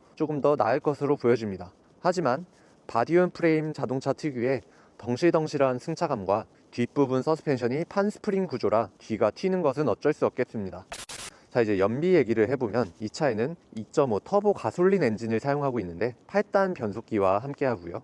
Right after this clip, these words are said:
근데 연비는 사실 그렇게 좋은 편은 아닙니다. 이륜 구동 기준 복합 연비가 팔 점 육이고, 사륜 구동 기준 복합 연비는 팔 점 일입니다. 그래서 막상 시내 연비는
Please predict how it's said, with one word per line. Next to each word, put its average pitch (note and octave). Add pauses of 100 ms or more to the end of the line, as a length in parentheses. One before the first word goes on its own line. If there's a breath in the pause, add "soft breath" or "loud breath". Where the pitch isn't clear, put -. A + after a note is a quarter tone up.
(100)
근데 D3
연비는 F3
사실 F3
그렇게 C#3+
좋은 D#3
편은 F3
아닙니다. G#2+ (280 soft breath)
이륜 E3+
구동 F3
기준 A#2 (140)
복합 D#3+
연비가 A2
팔 G#3
점 G3+
육이고, G#2
사륜 F3+
구동 D3+
기준 A2
복합 C#3+
연비는 G2+
팔 G3
점 D#3+
일입니다. C3+
그래서 C#3+
막상 A2+
시내 G#3
연비는 A2+